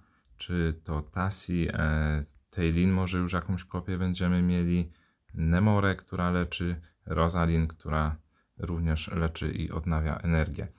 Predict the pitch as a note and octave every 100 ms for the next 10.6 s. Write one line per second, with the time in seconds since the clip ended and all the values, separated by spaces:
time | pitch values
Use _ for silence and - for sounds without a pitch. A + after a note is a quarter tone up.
0 | _ _ _ _ _ - D#2+ D#2 - -
1 | D3+ F3 E3+ _ _ _ - D#3+ C3+ -
2 | C3+ C3+ A2+ G#2+ A#2+ B2 B2 A#2 G2 G#2
3 | A#2+ A2 F#2+ G2+ G#2+ G2 G#2 G#2 F2+ F2
4 | F2+ F2+ F2 E2+ D#2+ - _ _ _ _
5 | _ _ _ _ _ _ _ _ _ -
6 | - _ _ _ _ F#2+ G2 G#2 G#2+ A2
7 | G2 G2+ E2 G#2 G#2 F#2+ F2 G2+ G2+ F2+
8 | - F#2+ F#2+ F#2 F#2 F#2 F2 E2 E2 F#2+
9 | G#2+ - _ _ _ _ _ _ _ _
10 | - D#2+ F2+ F#2+ G#2